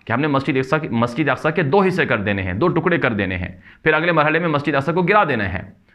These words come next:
यहाँ तक की खबरें आती हैं कि ज़ेर ज़मीन खुदाइयाँ चल रही हैं ताकि मस्जिद अक्सा खुद ब खुद गिर जाए और वहाँ यहूदियों का थर्ड टेम्पल हैकल तामीर हो जाए। बहरहाल नाज़रीन किराम, एक तो ये बड़ी डेवलपमेंट है। दूसरी जो इस वक्त मेरे सामने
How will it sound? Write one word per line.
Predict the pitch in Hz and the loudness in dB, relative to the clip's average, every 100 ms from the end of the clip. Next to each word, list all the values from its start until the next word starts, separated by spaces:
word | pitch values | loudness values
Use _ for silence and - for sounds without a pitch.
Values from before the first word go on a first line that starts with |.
| - | -2
यहाँ | 123 139 | 0 0
तक | 147 | 0
की | 151 | 0
खबरें | 139 143 | 0 2
आती | 127 110 | 0 0
हैं | 160 | -2
कि | 165 | 0
ज़ेर | 123 131 | 2 2
ज़मीन | 135 139 170 170 | 2 0 -2 -4
खुदाइयाँ | - 127 131 156 156 | -2 2 2 2 0
चल | 143 | 0
रही | 123 123 | 0 0
हैं | 131 | 0
ताकि | 143 135 131 | 0 0 0
मस्जिद | 117 - 120 | -2 -2 -2
अक्सा | 113 170 | 0 -2
खुद | 165 180 | 0 0
ब | 190 | 2
खुद | 196 | 0
गिर | 151 113 | 0 0
जाए | 95 87 - - - | 0 -4 -8 -8 -2
और | 131 | 2
वहाँ | 151 | 4
यहूदियों | 156 131 151 | 4 4 2
का | 151 | 2
थर्ड | 156 147 | 0 0
टेम्पल | 135 127 147 135 | 0 0 0 0
हैकल | 120 151 | 0 0
तामीर | 139 113 107 | 2 0 0
हो | 95 | -2
जाए। | 90 90 - - - - | -4 -6 -12 -18 -16 -2
बहरहाल | 123 180 | 2 4
नाज़रीन | 190 139 123 | 4 2 0
किराम, | 110 95 90 - | 2 0 -2 -2
एक | 147 147 | 0 2
तो | 160 | 4
ये | 151 | 4
बड़ी | 127 131 | 2 2
डेवलपमेंट | 123 107 104 95 92 | 0 0 0 -2 -6
है। | 92 85 - - - - | -8 -12 -14 -20 -20 -2
दूसरी | 180 190 220 214 - - | 0 2 2 0 -4 -4
जो | 120 165 175 | 2 4 4
इस | 180 180 | 2 0
वक्त | 180 180 | -2 0
मेरे | 151 147 | 0 2
सामने | 123 127 117 | 2 0 0